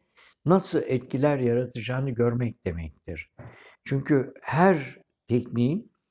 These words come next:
ken-, kendine göre özellikleri vardır ve o özellikler içerisinde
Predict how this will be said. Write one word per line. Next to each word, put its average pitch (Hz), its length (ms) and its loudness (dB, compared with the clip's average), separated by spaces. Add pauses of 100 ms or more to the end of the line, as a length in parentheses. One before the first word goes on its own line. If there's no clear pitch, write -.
(300)
ken-, 135 260 2
kendine 131 460 2
göre 123 520 2
özellikleri 123 800 -4
vardır 147 540 -4
ve 127 280 0
o 131 320 0
özellikler 131 680 2
içerisinde 120 840 0